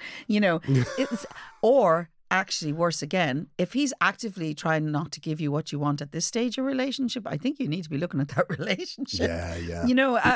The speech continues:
Speaker 1: I
Speaker 2: <clears throat>
Speaker 1: mean, honestly, but, but I, I don't think it's as serious as that. I think you're just disappointed because you're ready for what's gonna come next.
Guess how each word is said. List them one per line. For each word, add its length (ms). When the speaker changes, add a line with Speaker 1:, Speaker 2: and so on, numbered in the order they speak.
Speaker 1:
I 20
Speaker 2:
<clears throat> 80
Speaker 1:
mean, 120
honestly, 420
but, 220
but 200
I, 240
I 160
don't 180
think 120
it's 120
as 80
serious 500
as 120
that. 280
I 80
think 160
you're 100
just 220
disappointed 640
because 340
you're 120
ready 320
for 200
what's 280
gonna 280
come 220
next. 380